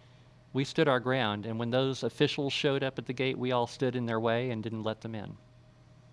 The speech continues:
And we did that for weeks, and we kept them open. But you know how they ultimately shut them down? And actually, I look back on this, and I wish, I wish that we would have went a little further.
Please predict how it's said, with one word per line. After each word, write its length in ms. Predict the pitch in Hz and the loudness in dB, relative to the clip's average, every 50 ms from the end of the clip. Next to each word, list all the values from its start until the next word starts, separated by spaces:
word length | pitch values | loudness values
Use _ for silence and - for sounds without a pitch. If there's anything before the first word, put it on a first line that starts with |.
| - - - - - - - - - - - - - - - | -20 -20 -20 -20 -20 -20 -20 -20 -20 -20 -20 -20 -20 -14 -6
And 160 | - 120 117 117 | -4 -2 0 0
we 80 | 139 | 0
did 160 | 147 165 151 | 0 2 2
that 180 | 143 151 143 - | 4 4 4 2
for 140 | - - 110 | 0 -4 -2
weeks, 540 | 110 117 131 - - - - - - - - - - - - - - - - - - - - - - - - - - - - - - | -2 -2 -2 -4 -4 -8 -10 -10 -10 -10 -12 -16 -20 -20 -20 -20 -20 -20 -20 -20 -20 -20 -20 -20 -20 -20 -20 -20 -20 -20 -16 -6 -2
and 120 | 117 110 | 0 2
we 100 | 117 131 | 2 2
kept 240 | - - 156 147 - | 4 4 4 4 4
them 140 | 147 139 135 | 2 2 2
open. 400 | 156 165 - 110 95 95 107 - - - - - - - - | 2 0 0 -4 -8 -8 -12 -16 -20 -20 -20 -20 -20 -6 0
But 120 | - 127 | 0 2
you 80 | 135 143 | 2 2
know 80 | 147 | 2
how 80 | 147 156 | 2 4
they 160 | 151 151 143 | 4 4 4
ultimately 420 | 135 156 151 - 165 143 - 147 143 | 4 2 2 0 -6 -6 -4 -4 -4
shut 260 | - - 156 147 - | -2 -2 -4 -4 -4
them 140 | - 143 135 | -6 -6 -4
down? 300 | 143 143 143 143 143 143 | -2 -2 -2 -2 -4 -4
And 200 | - 123 120 - | -4 -4 -4 -2
actually, 360 | - 127 123 - - 143 123 | -2 -4 -4 -2 0 0 0
I 40 | 120 | 2
look 220 | 123 135 127 - | 0 -2 -2 0
back 280 | - 131 127 127 127 120 | 2 2 2 2 0 -4
on 80 | 117 | -4
this, 240 | 120 120 120 - - | -4 -4 -6 -6 -6
and 80 | 113 107 | -6 -6
I 20 | |
wish, 360 | 113 113 135 131 - - - - - - - - - - - - - - - - - - - - - - - | -4 -4 -4 -4 -6 -8 -12 -14 -18 -20 -20 -20 -20 -20 -20 -20 -20 -20 -20 -20 -20 -20 -20 -20 -12 -4 0
I 40 | 127 | 4
wish 220 | 123 147 139 - | 6 6 6 4
that 100 | - - | 2 2
we 100 | 135 127 | 2 4
would 160 | 120 120 120 | 4 4 4
have 100 | 120 110 | 2 2
went 100 | 117 117 | 2 2
a 40 | 113 | 2
little 200 | 110 113 107 107 | 4 4 2 2
further. 440 | - - 135 131 131 110 104 104 | 4 6 6 8 8 6 4 2